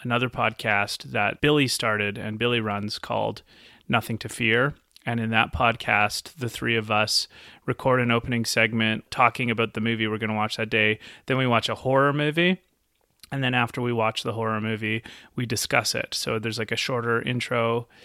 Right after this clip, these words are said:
segment, and then the trailer plays, and then we come back after having watched the movie and talk about it. And that podcast is a ton of fun. It's been such a good way for the three of us to stay in contact with each other. It's definitely been one of the things that has improved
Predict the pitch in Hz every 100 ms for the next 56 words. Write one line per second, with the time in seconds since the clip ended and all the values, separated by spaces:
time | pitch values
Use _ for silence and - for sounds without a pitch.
0 | - - 135 120 120 120 - _ - 117
1 | 113 110 107 110 _ _ _ 123 - 123
2 | 117 113 120 110 110 113 110 110 - 110
3 | 107 107 - - 113 - 117 113 110 107
4 | - - 123 110 104 107 104 - 107 -
5 | 110 - - - _ _ _ - - -
6 | 127 127 127 120 - 131 120 120 113 -
7 | 110 110 - 139 131 120 - 110 104 107
8 | - 120 - - 117 113 110 127 - 120
9 | 123 120 113 113 123 113 110 - 123 113
10 | 113 - - 120 110 110 - 117 117 110
11 | - - 117 - 113 117 117 110 - -
12 | - - - - 127 - 123 117 117 117
13 | 107 - 113 117 113 104 _ _ - 123
14 | 117 110 120 117 107 -